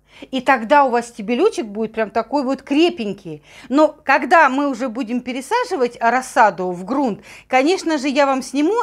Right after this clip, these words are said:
и вы увидите, что стебелечек будет крепкий. И сейчас уже видно, что, в общем, он не тоненький. Вот на перце, а, к баклажанам я только сейчас приступлю, потому что уже появилось раз, два, три, четыре,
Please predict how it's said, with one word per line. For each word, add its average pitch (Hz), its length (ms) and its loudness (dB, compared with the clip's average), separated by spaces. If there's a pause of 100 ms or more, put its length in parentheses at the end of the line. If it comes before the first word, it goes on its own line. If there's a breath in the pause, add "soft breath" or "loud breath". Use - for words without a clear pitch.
и 277 100 -2
вы 330 160 0
увидите, 196 760 -4 (260 loud breath)
что - 200 -10
стебелечек 240 680 -2
будет 247 260 -4
крепкий. 214 640 -6 (240 loud breath)
И 339 480 0 (280 soft breath)
сейчас 359 560 -4
уже 247 360 0
видно, 202 680 -2
что, 208 360 -4
в 202 100 -4
общем, 240 320 -6
он 247 240 2
не 285 100 2
тоненький. 196 600 -4
Вот 180 180 -8
на 208 140 0
перце, 339 640 -2 (400 loud breath)
а, 247 460 4
к 190 120 -14
баклажанам 269 920 2
я 233 200 0
только 247 360 -4
сейчас 220 480 -4
приступлю, 208 720 -4
потому 220 400 -2
что 202 160 -8
уже 185 180 -4
появилось 185 560 -2
раз, 254 420 2
два, 185 420 2
три, 269 500 -6
четыре, 320 560 -2